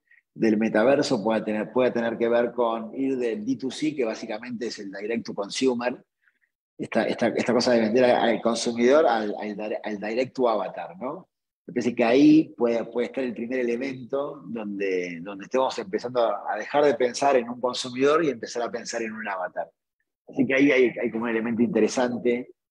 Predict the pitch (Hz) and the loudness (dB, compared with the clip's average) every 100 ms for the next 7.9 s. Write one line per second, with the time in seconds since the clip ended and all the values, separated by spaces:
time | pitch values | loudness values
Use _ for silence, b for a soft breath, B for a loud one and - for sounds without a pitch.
0 | _ _ _ _ 127 113 107 95 90 87 | _ _ _ _ -2 0 0 -2 -4 -6
1 | 87 95 104 98 101 123 113 113 113 156 | -8 -4 -2 -2 -2 0 2 0 0 2
2 | 139 120 113 113 110 135 131 110 107 127 | 2 0 -2 0 -2 -2 -2 -4 -4 -6
3 | 127 139 120 131 131 - _ _ _ _ | -6 -6 -4 -4 -6 -16 _ _ _ _
4 | _ - 131 - 143 131 135 156 165 131 | _ -4 -4 0 2 4 4 4 0 -4
5 | 117 110 110 107 104 95 - _ - 107 | -4 -4 -4 -4 -6 -10 -16 _ -6 -4
6 | 107 135 135 127 120 117 120 120 107 104 | -2 -2 -2 -2 0 2 4 2 0 -4
7 | 98 110 110 107 139 139 139 - | -4 0 0 0 0 0 -2 -12